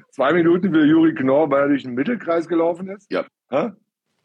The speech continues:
Speaker 2: Aber ist er, ist er überhaupt durch den Mittelkreis gelaufen?
Speaker 1: Ja, das weiß ich auch nicht.
Speaker 2: Das war mir auch nicht so genau zu, zu erkennen, aber
Speaker 1: Haben, haben
Speaker 2: ich meine,
Speaker 1: sie
Speaker 2: das
Speaker 1: nicht
Speaker 2: war nach einem,
Speaker 1: aufgelöst.
Speaker 2: das war nach einem sieben Meter.
Speaker 1: Aber das hat
Speaker 2: Also
Speaker 1: auch überhaupt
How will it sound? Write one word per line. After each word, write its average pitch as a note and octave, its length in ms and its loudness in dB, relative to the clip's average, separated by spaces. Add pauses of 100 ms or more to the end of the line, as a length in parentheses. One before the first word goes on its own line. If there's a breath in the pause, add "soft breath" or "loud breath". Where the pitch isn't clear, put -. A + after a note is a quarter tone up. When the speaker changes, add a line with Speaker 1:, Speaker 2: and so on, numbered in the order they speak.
(320)
Speaker 2:
Aber F2 160 -6
ist B2 180 -6
er, D#3 100 -4
ist B2 180 -6
er D3+ 80 0
überhaupt B2+ 240 -4
durch A#2 100 -14
den A#2 80 -12
Mittelkreis G#2 440 -12
gelaufen? A2 500 -12 (260)
Speaker 1:
Ja, D#2+ 100 -20
das E2+ 160 -20
weiß F#2+ 220 -10
ich F#2+ 120 -6
auch F#2+ 140 -6
nicht. F#2+ 240 -12 (380)
Speaker 2:
Das E2+ 180 -20
war F#2 120 -6
mir G2+ 140 -4
auch G#2+ 60 -2
nicht A2+ 120 -6
so A#2 80 -6
genau G#2+ 220 -2
zu, - 100 -14 (360)
zu - 80 -6
erkennen, A2+ 460 -8
aber E2+ 280 -6
Speaker 1:
Haben, G2+ 300 -12
haben - 40 -20
Speaker 2:
ich G2+ 40 -10
meine, E2 60 -6
Speaker 1:
sie - 60 -6
Speaker 2:
das G#2 100 -6
Speaker 1:
nicht F#2+ 80 -10
Speaker 2:
war E2 100 -6
nach F2+ 180 -4
einem, G#2 100 -2
Speaker 1:
aufgelöst. F#2+ 280 -6 (300)
Speaker 2:
das E2 120 -16
war F2 120 -2
nach F#2+ 100 0
einem G#2 200 -2
sieben F#2+ 280 -8
Meter. - 680 -6 (240)
Speaker 1:
Aber G2+ 120 -8
das F#2+ 120 -12
hat D#3+ 100 -6
Speaker 2:
Also E3+ 160 -4
Speaker 1:
auch - 40 -6
überhaupt C#3+ 520 -2